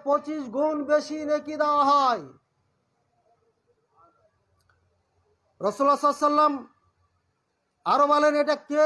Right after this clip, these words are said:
নেকিটা পাবে?" যে ব্যক্তি সুন্দর করে বাড়িতে উজু করলো, এরপরে হাঁটতে লাগলো, আর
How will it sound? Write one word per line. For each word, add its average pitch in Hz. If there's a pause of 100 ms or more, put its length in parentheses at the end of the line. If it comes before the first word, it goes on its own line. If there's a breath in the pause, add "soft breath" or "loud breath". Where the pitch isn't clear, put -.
(160)
নেকিটা 294
পাবে?" 302 (680)
যে 240
ব্যক্তি 294
সুন্দর 294 (120)
করে 285
বাড়িতে 269
উজু 269
করলো, 233 (720)
এরপরে 247
হাঁটতে 233
লাগলো, 185 (960)
আর 220